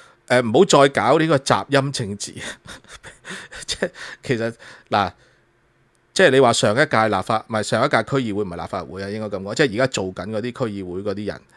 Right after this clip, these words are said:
剩低落嚟嗰啲，嗰啲係冇問題嘅喎。好啦，噉之前佢哋搞嗰啲有問題嘅嘢，佢哋唔係雜音政治咁簡單喎，佢哋係將區議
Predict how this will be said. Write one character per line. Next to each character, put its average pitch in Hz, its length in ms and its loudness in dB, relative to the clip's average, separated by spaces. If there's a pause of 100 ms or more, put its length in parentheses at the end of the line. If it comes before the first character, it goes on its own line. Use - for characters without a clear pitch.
(120)
剩 123 200 0
低 156 80 6
落 131 220 4
嚟 87 100 -10
嗰 107 100 -4
啲， 120 180 -8 (1300)
嗰 139 80 4
啲 185 120 10
係 - 20 4
冇 104 200 0
問 98 160 -4
題 101 80 -8 (180)
嘅 - 20 -18
喎。 82 160 -18 (920)
好 135 100 2
啦， 147 180 6 (100)
噉 190 240 -4 (540)
之 214 180 -2
前 107 300 -2
佢 120 120 0
哋 127 160 2
搞 107 100 -4 (120)
嗰 143 140 2
啲 151 160 0
有 123 120 2
問 110 220 -2
題 110 80 -8
嘅 101 260 -4
嘢， - 20 -8
佢 151 120 4
哋 143 80 4
唔 101 80 0
係 101 140 -2
雜 120 300 0
音 143 60 -6
政 104 200 -4
治 95 140 -10
咁 98 160 -8
簡 92 200 -10
單 95 260 -6
喎， 80 40 -16 (920)
佢 143 120 4
哋 127 220 4 (140)
係 120 280 -2 (100)
將 175 400 4 (800)
區 180 140 4
議 127 460 6